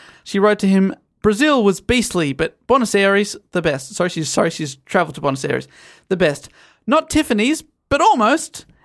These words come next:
Am joined at the hip with, uh, Divine Senor. Love?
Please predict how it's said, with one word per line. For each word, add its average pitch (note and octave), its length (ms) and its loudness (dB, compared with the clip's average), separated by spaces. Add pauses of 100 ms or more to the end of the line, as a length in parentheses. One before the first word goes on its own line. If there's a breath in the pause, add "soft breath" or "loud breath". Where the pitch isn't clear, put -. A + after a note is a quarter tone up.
(120)
Am A#3 140 2
joined E4 280 2
at B3 80 0
the G#3+ 100 -2
hip A#3 340 0
with, F#3 260 2 (100)
uh, E3 280 4
Divine G#3+ 540 0
Senor. G#3+ 720 2 (200)
Love? C4+ 540 0